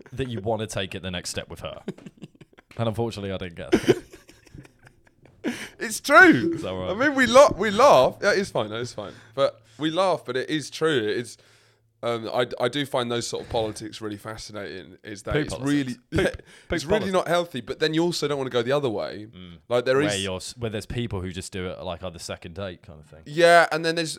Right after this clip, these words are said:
Speaker 2: um, I, I certainly met relationships who got very comfortable with each other quite early doors.
Speaker 1: Yeah.
Speaker 2: And they'd boast about, like, she'd be brushing her teeth and he'd be sitting having a shit.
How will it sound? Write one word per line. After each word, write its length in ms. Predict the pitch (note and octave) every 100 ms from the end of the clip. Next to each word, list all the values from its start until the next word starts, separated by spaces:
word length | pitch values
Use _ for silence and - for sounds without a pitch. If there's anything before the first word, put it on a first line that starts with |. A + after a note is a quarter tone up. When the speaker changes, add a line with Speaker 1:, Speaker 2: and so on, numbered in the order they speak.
| -
Speaker 2:
um, 200 | D3 D3
I, 140 | D3+ -
I 120 | D#3
certainly 340 | D#3 F#3 D3+ D3
met 380 | D3 C#3+ - _ _ -
relationships 540 | C#3 C#3 B2+ C#3 -
who 80 | C3
got 180 | B2+ G2+
very 200 | C3 B2
comfortable 380 | - C3+ - A2
with 80 | G#2+
each 120 | -
other 140 | G#2
quite 220 | - A2+
early 260 | F#2 A2 G2+
doors. 500 | A#2 A#2 F#2+ D#2+ -
Speaker 1:
Yeah. 180 | F2+ D#2+ D#2+
Speaker 2:
And 120 | B2
they'd 280 | B2 A#2 -
boast 400 | C3+ D3 - -
about, 340 | C3 B2+ A#2+
like, 320 | B2 A#2+ A#2+ -
she'd 280 | - D3+ C#3
be 60 |
brushing 300 | C3+ B2 -
her 40 | B2
teeth 300 | - C3+ A#2+
and 120 | A2+
he'd 200 | C3+ A#2+
be 80 | A#2
sitting 360 | - B2+ G2+ A#2
having 200 | A2+ A2
a 20 |
shit. 320 | - C#3+